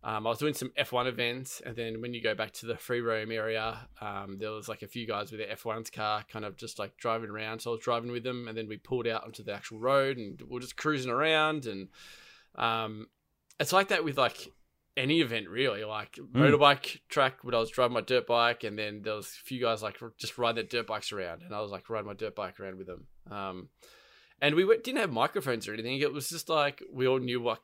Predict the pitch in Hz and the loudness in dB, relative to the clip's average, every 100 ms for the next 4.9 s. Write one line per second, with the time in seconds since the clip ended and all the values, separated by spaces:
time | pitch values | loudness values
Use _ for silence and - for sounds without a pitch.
0 | _ 131 123 120 113 120 117 165 139 151 | _ 2 2 2 0 0 -2 -2 4 4
1 | 165 139 107 104 120 104 104 - - 104 | 4 2 0 2 6 8 6 4 2 2
2 | - - 202 117 - 110 110 107 - - | 0 -4 0 0 4 4 6 4 2 -8
3 | - 117 107 107 104 104 101 - - 104 | -4 4 6 6 6 4 4 2 0 0
4 | 101 104 - 104 - 107 - 104 110 | 2 2 2 0 2 2 2 0 -2